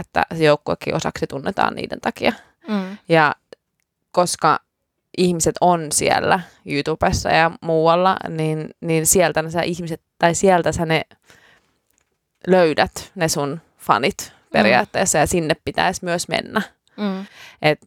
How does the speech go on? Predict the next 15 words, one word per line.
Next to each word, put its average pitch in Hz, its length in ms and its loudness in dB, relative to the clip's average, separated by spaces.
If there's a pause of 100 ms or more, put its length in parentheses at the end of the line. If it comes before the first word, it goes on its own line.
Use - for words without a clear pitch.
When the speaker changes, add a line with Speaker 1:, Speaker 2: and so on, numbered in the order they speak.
(140)
Speaker 1:
kaikilla 151 340 2
joukkueilla 143 500 4
on 139 80 0
myös 151 180 -4
aina 147 220 0
sama 151 300 2 (480)
idea, 147 360 0
että - 120 -2
hei, 151 240 2
et 156 140 -4
tehdään 147 280 0
tällä 151 260 2
sisältöä - 560 -2 (320)
niinku 160 160 -8
joukkueena. 151 600 2